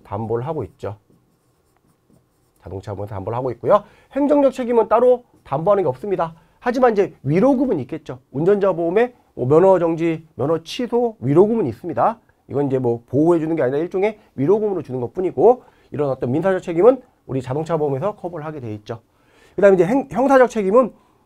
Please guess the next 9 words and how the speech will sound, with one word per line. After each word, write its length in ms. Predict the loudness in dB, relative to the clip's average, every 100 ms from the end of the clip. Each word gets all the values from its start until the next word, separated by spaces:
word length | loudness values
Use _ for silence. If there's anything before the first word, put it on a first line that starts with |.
| _
우리가 240 | -2 0 2
이제 120 | 0
형법 440 | -4 4 4 4 _
이백육십팔 640 | -4 0 0 -2 -4 -2
조 220 | 0 -4 -6 _ _ _ -10
업무상 440 | -8 -4 -4 -4 _
과실치사상죄, 920 | -10 -8 -8 -10 -12 -12 -12 -12 -14 _ _ _ -16
예, 120 | -16 -10
또는 260 | -2 -2